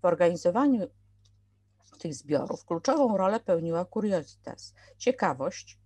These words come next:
rozumiana jako zainteresowanie, jako dociekliwość umysłu oraz cecha samego przedmiotu. Obiekt był ciekawy, bo osobliwy, a więc rzadki i niezwykły, frapujący, wart poznania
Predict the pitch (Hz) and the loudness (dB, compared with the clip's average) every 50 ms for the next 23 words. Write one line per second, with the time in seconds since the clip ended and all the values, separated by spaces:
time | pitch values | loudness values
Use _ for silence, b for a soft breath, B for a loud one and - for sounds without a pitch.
0 | _ - - 226 185 190 185 180 175 170 160 156 156 143 - - 143 139 185 214 | _ -6 -6 -4 -4 -2 -4 -2 -2 -4 -4 -6 -8 -8 -8 -10 -10 -6 -4 -4
1 | 247 247 233 - 190 175 170 - - 165 151 156 143 143 143 147 165 185 208 b | -4 -4 -4 -4 -4 -6 -6 -6 -8 -8 -8 -8 -10 -10 -10 -10 -12 -12 -14 b
2 | b b b b b b - 180 175 - 143 139 175 180 - 247 240 - - 202 | b b b b b b -4 -2 -2 -2 -2 0 0 0 0 -2 -2 -2 -4 -2
3 | 202 180 175 - - 175 170 165 156 - - - 170 196 285 294 b b b b | -2 -2 -2 -4 -8 -10 -8 -8 -10 -12 -12 -10 -8 -8 -8 -8 b b b b
4 | b b - 233 226 185 - - - - - 247 240 240 - 175 160 151 131 127 | b b -2 -2 -2 -2 -6 -6 -6 -4 -2 -4 -4 -6 -6 -10 -8 -8 -10 -10
5 | - 175 175 - - - - 175 - - 127 120 - _ _ _ _ _ _ _ | -10 -12 -12 -12 -10 -8 -8 -8 -8 -10 -18 -18 -18 _ _ _ _ _ _ _
6 | _ - _ _ _ _ _ B B B B B B B - 254 311 - 320 - | _ -20 _ _ _ _ _ B B B B B B B -2 -2 0 0 -2 -4
7 | 226 202 214 214 214 - 196 - - 262 262 254 240 214 226 226 220 - 226 196 | -2 -4 -4 -4 -4 -6 -8 -6 -4 -4 -2 -2 -2 -2 -2 -2 -2 -4 -6 -6
8 | 165 156 143 131 131 175 220 277 - b b b b b - - - 202 185 208 | -6 -8 -8 -6 -4 -4 -4 -4 -6 b b b b b -16 -10 -8 -6 -4 -4
9 | 202 160 160 160 156 143 139 - - - - 208 - - 226 233 247 247 220 214 | -4 -4 -4 -4 -4 -4 -6 -8 -14 -18 -16 -14 -10 -6 -2 0 0 0 -2 -2
10 | 214 214 - - - - - - - - 208 214 - - 185 165 156 131 123 123 | -6 -6 -6 -6 -14 -14 -12 -8 -4 -4 -4 -4 -4 -6 -8 -8 -6 -8 -10 -12
11 | 123 - - 165 208 247 - b b b b b b b b - 143 185 226 233 | -10 -8 -6 -6 -6 -8 -10 b b b b b b b b -4 0 2 2 2
12 | 226 _ - - 170 165 175 175 170 160 143 143 170 196 | 0 _ -4 -6 -4 -4 -4 -6 -6 -6 -6 -6 -8 -8